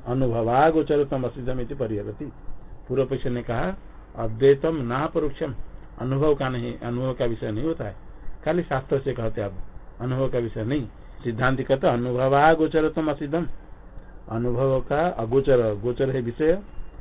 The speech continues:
अनुभव का अविषय अद्वैत, ऐसा नहीं, असिद्धम।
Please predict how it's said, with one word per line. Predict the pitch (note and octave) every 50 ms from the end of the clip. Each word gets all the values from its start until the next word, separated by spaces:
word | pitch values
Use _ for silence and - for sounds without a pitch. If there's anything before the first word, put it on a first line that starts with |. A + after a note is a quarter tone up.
| - - - -
अनुभव | G#2+ A#2+ A#2+ A#2+ A#2 C3 C3 C3+ C3+
का | C3+ C#3 A2+
अविषय | G#2+ G#2 A#2 A2+ - D3
अद्वैत, | D3 C#3 C3+ C3 D#3 D#3 D3+ D#3+ E3 E3 - - - - - - - - - - - - - - - - A2
ऐसा | G#2 - A#2+ A2+
नहीं, | A#2 A#2 B2+ D3+ C3
असिद्धम। | A2 G#2 - A2+ F#2+ A2 B2 C3+ A#2